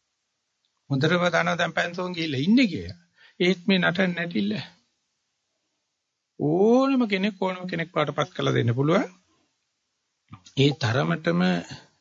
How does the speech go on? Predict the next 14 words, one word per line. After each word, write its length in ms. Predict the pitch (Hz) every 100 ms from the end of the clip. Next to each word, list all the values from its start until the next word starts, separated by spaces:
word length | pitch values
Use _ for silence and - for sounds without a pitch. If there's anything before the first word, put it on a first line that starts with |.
| -
අද 160 | 131 139
තියෙන 360 | 156 170 160 160 160 156 160 - - - _
මේ 280 | - 135 127 135 - - - _ -
අධිරාජ-, 600 | 123 147 147 143 151 -
අධිරාජ්‍යවාදී 760 | 123 143 143 135 147 139 123
ක්‍රමයේ 440 | 117 139 180 123 120 190 _ - - _
භයානකම 1080 | 131 117 147 - 202 233 247 254 247 214 208 202 - - - _ _ _ _ _ _ _ _ _ _ _ _ _ _ _ _ -
එළවුම 320 | 143 208 220 208
තියෙන්නේ 520 | 135 113 107 147 202 - - _ _ _ _ _ _ _ -
මේ 120 | 147
ඖෂධවල. 600 | 139 139 - - - - - _ - - - - - - _ _ - _
ෆාමසිටිකල් 720 | - 143 156 160 143 147 139
ඉන්ඩස්ට්‍රි 440 | 139 120 110 - 170
එකේ. 340 | - -